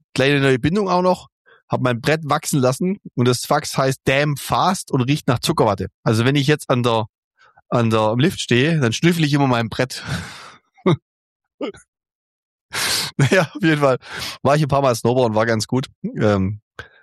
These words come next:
allerdings waren wir jetzt ja immer eh auf niedrigeren, äh, Höhenmetern, von daher gesehen war der Schnee jetzt nicht so ganz gut, aber ich hab ja noch zwei, äh, Skiausflüge dieses Jahr in der Pipeline, also dieses Jahr gebe ich's mir ein bisschen wieder. Ich bin richtig im Schneefieber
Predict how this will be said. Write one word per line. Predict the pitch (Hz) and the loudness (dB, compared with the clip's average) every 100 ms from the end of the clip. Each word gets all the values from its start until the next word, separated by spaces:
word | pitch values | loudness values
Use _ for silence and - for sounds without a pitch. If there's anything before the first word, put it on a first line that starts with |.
| _ _ | _ _
allerdings | 110 107 110 110 - | -2 0 0 -2 -2
waren | 107 104 | 0 2
wir | 110 | 2
jetzt | 110 | 2
ja | 113 | 0
immer | 104 113 110 | 0 0 0
eh | 113 110 104 101 | 0 2 0 -2
auf | 92 | -4
niedrigeren, | 117 139 143 131 123 123 123 | -2 -2 0 0 0 -2 -2
äh, | 120 117 117 110 | 0 2 2 2
Höhenmetern, | 117 139 127 127 123 117 | 2 0 0 0 -2 -2
von | 107 | -2
daher | 110 113 | 0 0
gesehen | 107 107 | 0 0
war | 104 | 0
der | 104 | -2
Schnee | - 104 | -2 0
jetzt | 110 95 - | 0 -2 -4
nicht | 113 | -4
so | - | 0
ganz | 107 107 - | 0 0 0
gut, | 107 101 | -2 0
aber | 101 98 95 - - - - | 0 0 -2 -4 -16 -16 -14
ich | - | -6
hab | 127 | 0
ja | 131 | 2
noch | 151 156 | 0 -2
zwei, | - 139 | 0 2
äh, | 139 127 131 | 2 2 0
Skiausflüge | 127 143 135 131 127 - 127 131 131 120 110 107 _ | 2 2 4 2 -2 -6 -2 0 2 0 -2 -12 _
dieses | 117 113 - | -6 -4 0
Jahr | 113 110 - 113 | 2 2 2 -2
in | |
der | 107 | -2
Pipeline, | 113 123 135 120 104 | -2 -2 0 0 0
also | 101 | -2
dieses | 107 110 | -2 -2
Jahr | 117 107 | 0 0
gebe | 107 117 117 | 0 -2 -2
ich's | 107 | -4
mir | |
ein | 107 | -4
bisschen | 98 - 98 | -4 -4 -2
wieder. | 92 98 | -2 -2
Ich | |
bin | 156 | 0
richtig | 170 160 175 170 | 0 0 0 -2
im | |
Schneefieber | 131 120 135 - 117 98 | -2 -2 -2 -4 -6 -4